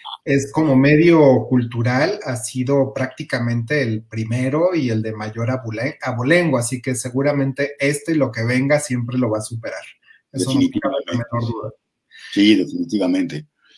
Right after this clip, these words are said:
Speaker 1: Oye, adentrándonos un poquito a tu carrera, pues, platicaba yo al inicio, has participado en más de ochenta obras de teatro, eh, sería, no nos daría ni un programa para irlas mencionando, pero de algunas de ellas, ¿cuál, cuál te dejó como más,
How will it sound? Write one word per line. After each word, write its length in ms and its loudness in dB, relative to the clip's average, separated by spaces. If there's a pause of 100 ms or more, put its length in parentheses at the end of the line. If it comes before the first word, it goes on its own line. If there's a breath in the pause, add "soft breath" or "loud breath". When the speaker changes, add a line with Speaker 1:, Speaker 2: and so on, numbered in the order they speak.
(240 loud breath)
Speaker 1:
Oye, 220 2
adentrándonos 600 2
un 80 -4
poquito 320 -4
a 60 -2
tu 120 -2
carrera, 520 4 (200)
pues, 460 0
platicaba 540 4
yo 100 8
al 100 6
inicio, 300 2 (120)
has 140 -6
participado 600 -2
en 80 2
más 240 0
de 80 4
ochenta 560 -2
obras 260 2
de 140 -4
teatro, 560 2 (460 loud breath)
eh, 360 0
sería, 540 4
no 140 2
nos 160 2
daría 220 6
ni 120 4
un 100 4
programa 560 2
para 180 2
irlas 260 2
mencionando, 760 0
pero 400 2 (380 soft breath)
de 140 2
algunas 300 -2 (160)
de 80 4
ellas, 360 4 (280)
¿cuál, 480 2 (120)
cuál 240 -4
te 80 -2
dejó 340 0
como 240 0
más, 460 2